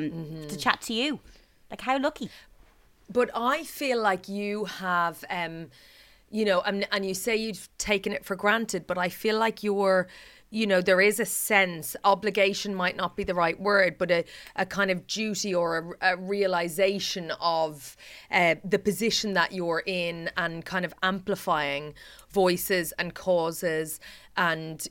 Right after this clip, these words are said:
Speaker 1: y-, you know, friends or people around you. That feels like quite a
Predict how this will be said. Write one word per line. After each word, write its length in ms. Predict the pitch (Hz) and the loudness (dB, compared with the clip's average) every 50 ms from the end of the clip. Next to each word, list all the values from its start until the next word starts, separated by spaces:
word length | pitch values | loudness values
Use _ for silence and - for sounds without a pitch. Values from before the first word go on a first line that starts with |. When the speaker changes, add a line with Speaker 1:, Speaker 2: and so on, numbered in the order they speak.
| - _ _ | -14 _ _
Speaker 1:
y-, 140 | - 233 208 - | -8 -6 -6 -4
you 140 | 202 185 175 | -2 -2 0
know, 140 | 165 147 143 | 0 0 -2
friends 720 | - - - - 220 190 175 175 170 170 175 175 170 - - - | -4 -8 -6 -2 0 2 2 2 0 -2 -4 -6 -10 -10 -6 -4
or 160 | 180 170 - | -4 -4 -4
people 380 | - - 208 175 - 180 170 | -6 -6 -6 -6 -4 -2 -2
around 500 | 165 160 175 175 180 202 214 208 196 180 | 0 2 4 4 6 4 4 2 0 -2
you. 140 | - 151 143 | -4 -4 -2
That 200 | 156 156 - - | 0 0 -2 -2
feels 380 | - - 208 202 202 202 190 - | -4 -4 -2 0 0 0 0 2
like 220 | 196 180 170 - | 2 2 2 0
quite 320 | - - 180 175 175 175 175 | -4 0 2 4 4 6 6
a 260 | 170 165 165 156 | 4 4 2 2